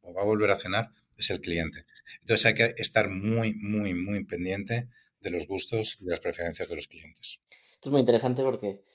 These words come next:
Speaker 2: yo lo he vivido en primera persona, también entré en el sector sin, sin saber nada y cuando empiezas a dominar, al menos me pasó a mí,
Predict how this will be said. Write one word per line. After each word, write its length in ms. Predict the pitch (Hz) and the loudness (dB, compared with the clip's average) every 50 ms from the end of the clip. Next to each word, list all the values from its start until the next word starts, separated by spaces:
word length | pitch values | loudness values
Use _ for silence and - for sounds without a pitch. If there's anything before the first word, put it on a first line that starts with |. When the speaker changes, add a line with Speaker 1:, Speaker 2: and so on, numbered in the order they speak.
| _ _ _ _ _ - | _ _ _ _ _ -2
Speaker 2:
yo 120 | 113 117 | 0 2
lo 60 | 120 | 4
he 40 | 131 | 6
vivido 140 | 131 123 123 | 6 6 4
en 60 | 123 | 4
primera 280 | 117 117 113 113 113 110 | 2 2 2 2 2 2
persona, 560 | 110 104 - - 117 117 120 131 147 - _ - | 0 -2 0 0 0 0 0 -2 -4 -6 _ -6
también 260 | 117 104 107 101 110 | -4 -4 -2 0 -2
entré 180 | 113 110 117 | 0 2 2
en 60 | 120 117 | 0 2
el 60 | 110 | 0
sector 320 | - 113 107 - 110 107 | -2 -4 -2 -2 -2 -2
sin, 340 | - - 110 107 104 101 107 - | -2 -2 -2 -2 -2 -4 -8 -12
sin 220 | - - 110 107 95 | -6 -4 -2 -2 0
saber 280 | - 101 101 104 98 | 0 0 2 2 2
nada 500 | 101 110 110 113 120 135 - - - _ _ | 2 2 2 2 2 2 0 -2 -10 _ _
y 200 | - 117 107 - | -6 -6 -6 0
cuando 280 | - 120 110 107 107 107 | 2 2 2 2 2 0
empiezas 340 | 104 101 123 123 156 147 139 | 0 0 0 -2 -2 -2 -2
a 60 | 147 | -2
dominar, 520 | 143 139 135 127 123 127 123 135 139 151 - - _ _ _ _ _ _ _ _ _ _ _ - | 0 2 2 2 2 0 0 0 -2 -4 -6 -12 _ _ _ _ _ _ _ _ _ _ _ -6
al 80 | 98 | -2
menos 160 | 107 113 117 | 0 0 0
me 60 | 131 123 | 0 0
pasó 200 | 123 113 - 117 | -2 0 0 0
a 60 | 113 | 2
mí, 260 | 123 139 165 175 _ | 2 0 -2 -4 _